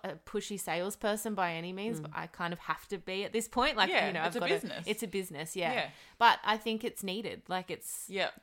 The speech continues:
Speaker 1: yeah.
Speaker 3: And you, like you said, it is lacking, um, on the coast. 'Cause I found myself, like I was saying,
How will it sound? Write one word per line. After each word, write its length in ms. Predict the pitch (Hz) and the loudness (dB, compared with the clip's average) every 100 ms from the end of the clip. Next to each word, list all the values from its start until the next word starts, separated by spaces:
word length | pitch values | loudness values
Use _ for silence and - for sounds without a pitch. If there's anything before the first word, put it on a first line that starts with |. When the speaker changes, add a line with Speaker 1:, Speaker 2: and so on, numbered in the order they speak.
| _ | _
Speaker 1:
yeah. 240 | 202 - - | -4 -2 2
Speaker 3:
And 140 | 214 208 | 2 2
you, 80 | |
like 240 | 202 208 233 | 2 2 2
you 60 | |
said, 180 | 220 151 | -2 0
it 100 | 175 | 0
is 180 | 202 180 | -2 0
lacking, 460 | 151 143 156 139 85 | -2 -2 -4 -8 -4
um, 320 | 139 135 - | -2 -2 -4
on 140 | 143 | -6
the 60 | 135 | -4
coast. 260 | 156 120 - | -4 -4 -6
'Cause 120 | 170 | -2
I 160 | 131 156 | 0 2
found 240 | 170 147 | 0 -2
myself, 420 | 147 - 143 - | -4 0 -2 0
like 160 | 156 147 | -2 0
I 20 | |
was 120 | 143 | -2
saying, 260 | 156 135 | -4 -6